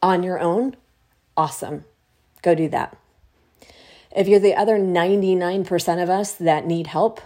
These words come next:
support, and accountability, invest in yourself. The buddy system doesn't work. That's a whole nother episode. That's the blind leading the blind. That's wasting more time.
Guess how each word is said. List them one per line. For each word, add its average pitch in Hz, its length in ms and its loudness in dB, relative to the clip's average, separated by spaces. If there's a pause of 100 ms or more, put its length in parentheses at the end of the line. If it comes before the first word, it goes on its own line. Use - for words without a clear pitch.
support, - 640 -4 (140)
and 175 100 -2
accountability, 170 840 -2 (520)
invest 170 420 0
in 156 120 -6
yourself. - 580 -10 (600)
The 180 100 2
buddy 170 240 2
system 185 380 -4
doesn't 170 300 0
work. 160 340 -6 (200)
That's 175 180 -4
a 170 40 -2
whole 165 200 -6
nother 170 280 -2
episode. 156 500 -6 (880)
That's 175 220 2
the 190 80 0
blind 170 420 0
leading 190 240 0
the 190 100 2
blind. 160 400 0
That's 170 280 -6
wasting 175 400 -2
more 165 180 -4
time. 147 380 -10